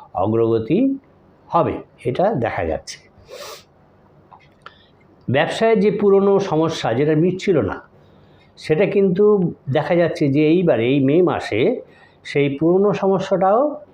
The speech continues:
মিটে যাওয়ার সম্ভাবনা থাকছে। সমাজের কিছু প্রভাবশালী লোকেদের সঙ্গে,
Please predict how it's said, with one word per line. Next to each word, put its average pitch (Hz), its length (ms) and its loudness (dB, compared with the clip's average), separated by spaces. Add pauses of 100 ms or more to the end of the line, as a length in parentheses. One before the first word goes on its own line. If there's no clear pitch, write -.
(340)
মিটে 123 240 0
যাওয়ার 127 220 2
সম্ভাবনা 117 720 -2 (420)
থাকছে। - 420 -2 (680)
সমাজের 214 640 0
কিছু 196 300 0
প্রভাবশালী 185 680 0
লোকেদের 131 400 0
সঙ্গে, 113 640 -2